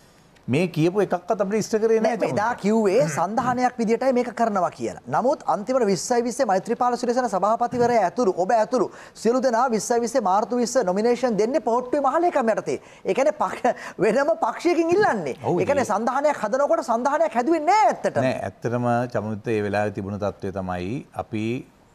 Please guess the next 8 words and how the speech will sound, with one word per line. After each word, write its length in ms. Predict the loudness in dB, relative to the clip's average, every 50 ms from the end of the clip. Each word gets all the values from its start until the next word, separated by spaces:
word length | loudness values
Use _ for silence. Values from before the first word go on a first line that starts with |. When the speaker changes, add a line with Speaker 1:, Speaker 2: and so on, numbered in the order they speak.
| _ -16 -14
Speaker 1:
අපේ 260 | -8 -4 -2 -2 -2
පරක්කුව 500 | 0 -2 -2 -2 -2 -4 -6 -8 -8 -8
තිබුණේ. 240 | -8 -8 -8 -8 -4
පළවෙනි 400 | -4 -2 -2 -2 -4 -6 -6 -6
එක 80 | -6
ජනාධිපති 560 | -4 -4 -4 -4 -4 -6 -6 -8 -6 -6 -6
අපේක්ෂකෙක් 540 | -6 -6 -10 -10 -10 -10 -8 -8 -8 -6 -6
අපි 260 | -6 -6 -6 -8 -10